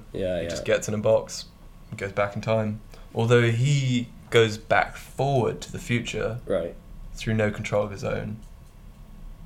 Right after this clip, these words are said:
Speaker 1: Okay.
Speaker 2: They don't really go into the logistics of it
Speaker 1: Yeah.
Speaker 2: too much.
Speaker 1: Yeah.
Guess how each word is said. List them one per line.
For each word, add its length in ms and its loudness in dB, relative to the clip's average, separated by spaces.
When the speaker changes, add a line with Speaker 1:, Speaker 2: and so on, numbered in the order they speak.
Speaker 1:
Okay. 280 -6
Speaker 2:
They 80 -2
don't 160 0
really 260 -4
go 160 -2
into 160 -6
the 100 -8
logistics 680 -6
of 80 -8
it 160 -6
Speaker 1:
Yeah. 280 -4
Speaker 2:
too 120 -4
much. 540 -6
Speaker 1:
Yeah. 280 -2